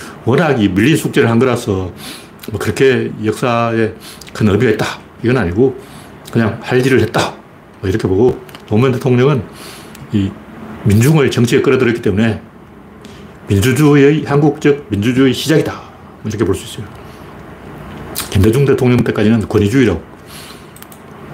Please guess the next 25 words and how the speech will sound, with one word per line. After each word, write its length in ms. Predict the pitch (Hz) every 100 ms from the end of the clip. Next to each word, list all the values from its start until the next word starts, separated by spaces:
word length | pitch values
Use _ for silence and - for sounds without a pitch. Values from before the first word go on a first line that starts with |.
| - - - - - - - - - - - - - - -
꼭 160 | 107
뭐 120 | 117
시스템이 480 | 87 - 175 143 127
권위주의다 420 | - 104 113 123 92
이런 180 | 139 143
얘기 140 | 165
아니고 420 | 95 76 67 - - - - -
한국 260 | - 143 147
사회가 280 | 143 165 113
그런 160 | 95
거예요. 200 | 87 85 90
한국 200 | - 98
사회가 400 | - 92 92 82 - - - - - -
아직도 220 | 170 -
권위주의야. 680 | 104 98 117 117 101 90 87 - - - - - - - - - - - - - -
근데 220 | 110 117 117 - - - - - - - - -
엘리트 500 | - 139 147 131 147
카르텔이라 480 | - 123 113 135 107
그러죠. 260 | 107 101 107 - - - - - - - - - - -
있는 220 | - 127
놈들이 440 | 143 120 113 127 92 - - - -
우리나라 240 | 110 131 -
바닥이 240 | 156 123
좁기 240 | 127 -
때문에 400 | - 87 98 120